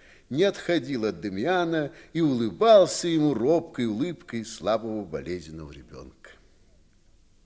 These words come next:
Ночью Дамиан случайно услышал разговор, который никак не ожидал услышать.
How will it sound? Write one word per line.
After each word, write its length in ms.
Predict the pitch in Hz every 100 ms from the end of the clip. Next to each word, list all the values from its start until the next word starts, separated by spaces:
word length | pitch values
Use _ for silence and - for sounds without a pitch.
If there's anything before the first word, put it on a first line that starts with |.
| _ _ _ _ _ _ _ _ _ _ _ _ _ _ _ _ _
Ночью 760 | 95 110 190 - - - 73 67 - _ _ _ _ _ _ _
Дамиан 540 | - 104 107 170 180 156
случайно 680 | - 85 - 214 233 202
услышал 600 | 139 107 - 185 - 160
разговор, 840 | 151 139 147 165 123 80 65 - - _ _ - - _
который 640 | - 92 - 151 147 127
никак 720 | 110 80 78 - 139 143 - 82
не 100 | 87
ожидал 480 | 80 78 62 80
услышать. 840 | 76 - - - - - _ -